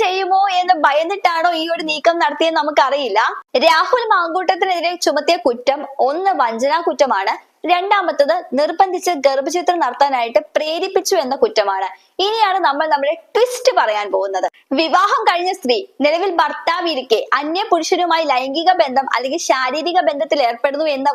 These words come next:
വാർത്ത ഇപ്പോൾ അത്ര പുത്തരിയൊന്നുമല്ല. അതിന് പുറകെ നമുക്ക് പോവുകയും വേണ്ട, കാരണം അത് ഓരോരുത്തരുടെ ചോയ്സ് ആണ്, ഇഷ്ടമാണ്. പക്ഷെ ഇവിടെ എന്താ പ്രശ്നം എന്നറിയോ? അങ്ങനെ ലൈംഗിക ബന്ധത്തിൽ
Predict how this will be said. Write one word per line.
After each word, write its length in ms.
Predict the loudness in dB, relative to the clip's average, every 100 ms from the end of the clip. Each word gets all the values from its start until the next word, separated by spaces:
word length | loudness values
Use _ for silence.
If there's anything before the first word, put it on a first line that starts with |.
| 2
വാർത്ത 320 | 0 0 -2 -2 -6 -4 -2
ഇപ്പോൾ 180 | 0 0
അത്ര 160 | 2 2 2
പുത്തരിയൊന്നുമല്ല. 720 | 0 0 0 0 -2 -2 0 -2 -4 -14 _ -2 -2
അതിന് 200 | -2 0
പുറകെ 220 | 2 2 -2
നമുക്ക് 180 | -2 0 2
പോവുകയും 380 | 2 2 0 0
വേണ്ട, 160 | -2 -2 0 0
കാരണം 320 | 0 -2 -2 0
അത് 120 | 0 2
ഓരോരുത്തരുടെ 500 | 0 0 2 2 2 -2 -2
ചോയ്സ് 400 | 0 -2 -2 -2 -2
ആണ്, 140 | -4 -2 -4
ഇഷ്ടമാണ്. 560 | -2 -2 0 -2 -2 -6 _ _ -2
പക്ഷെ 260 | 0 2 2
ഇവിടെ 180 | 0 -2 -2
എന്താ 160 | -2 0
പ്രശ്നം 300 | -2 -2 -2 0
എന്നറിയോ? 380 | 0 -2 -4 -8 _ -2 -2
അങ്ങനെ 300 | 0 0 0 0
ലൈംഗിക 400 | 0 -2 0 4
ബന്ധത്തിൽ 280 | 4 4 4